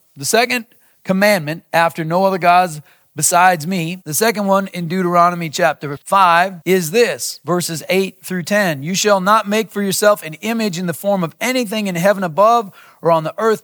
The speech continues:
beneath, or in the waters below. You shall not bow down to them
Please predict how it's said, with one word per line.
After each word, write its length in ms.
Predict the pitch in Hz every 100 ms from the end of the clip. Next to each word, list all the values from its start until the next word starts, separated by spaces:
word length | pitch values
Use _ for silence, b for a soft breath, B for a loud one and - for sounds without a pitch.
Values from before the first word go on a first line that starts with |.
| _
beneath, 420 | 131 202 247 240 -
or 160 | - -
in 140 | 214
the 100 | 202
waters 440 | 175 196 214 214 143
below. 520 | 170 185 233 240 220
You 120 | 180
shall 200 | 202 208
not 320 | 185 196 202 165
bow 200 | 190 202
down 380 | 180 208 226
to 100 | 202
them 440 | 180 196 226 233